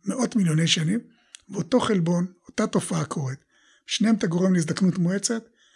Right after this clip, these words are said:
ושניהם מבקר את אותו חלבון. אנחנו מניחים שאותם מסלולים שקוראים יצורי מודל, קורים גם בבני אדם, אנחנו גם מצליחים להוכיח את זה. אני מתחיל מהסיפור הזה, כי עשו הגבלת קלוריות בשמרים, שאלו מי מתווך את זה,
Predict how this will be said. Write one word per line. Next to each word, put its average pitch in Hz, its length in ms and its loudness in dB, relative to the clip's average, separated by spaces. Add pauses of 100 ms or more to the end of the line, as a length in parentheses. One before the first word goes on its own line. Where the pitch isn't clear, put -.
(460)
ושניהם 190 320 6
מבקר 160 540 2
את 147 80 0
אותו 147 200 -2
חלבון. 139 240 -2
אנחנו 147 160 -2
מניחים 156 340 2
שאותם 185 360 2
מסלולים 185 200 2
שקוראים 170 320 2
יצורי 190 240 0
מודל, 202 260 4 (100)
קורים 190 460 2 (640)
גם 165 180 8
בבני 160 220 6
אדם, 226 120 6
אנחנו 190 180 2
גם 160 100 2
מצליחים 156 420 2
להוכיח 135 400 -2
את 127 60 -12
זה. - 60 -18 (580)
אני 156 80 2
מתחיל 208 200 6
מהסיפור 190 500 4
הזה, 214 140 2 (100)
כי 165 80 0
עשו 226 160 2
הגבלת 175 400 2
קלוריות 160 320 0
בשמרים, 135 440 0 (720)
שאלו 240 240 6
מי 233 120 10
מתווך 185 500 2
את 139 60 -4
זה, 135 100 -8